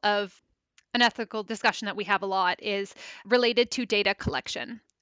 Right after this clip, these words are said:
G D P R is all about data collection and data storage and the regulations that we have in place to protect everyday folks and maintain their privacy.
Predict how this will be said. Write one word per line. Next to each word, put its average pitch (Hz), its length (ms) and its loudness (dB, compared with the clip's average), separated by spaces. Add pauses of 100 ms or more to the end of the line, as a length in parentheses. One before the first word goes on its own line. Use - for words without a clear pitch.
(120)
G 247 120 4
D 254 100 2
P 254 180 -2
R 220 160 2
is 214 120 -4
all 220 200 0
about 196 300 -4
data 208 240 0
collection 190 680 -4
and 196 180 -8
data 185 260 -2
storage 190 580 -6
and 208 140 -6
the 202 60 -4
regulations 202 640 -4
that 202 140 0
we 214 100 -8
have 196 200 -2
in 196 140 -8
place 208 440 -6
to 220 120 -10
protect - 600 -8 (320)
everyday 220 520 0
folks - 640 -6 (400)
and 254 160 2
maintain 254 520 2
their 233 140 0
privacy. 185 680 -6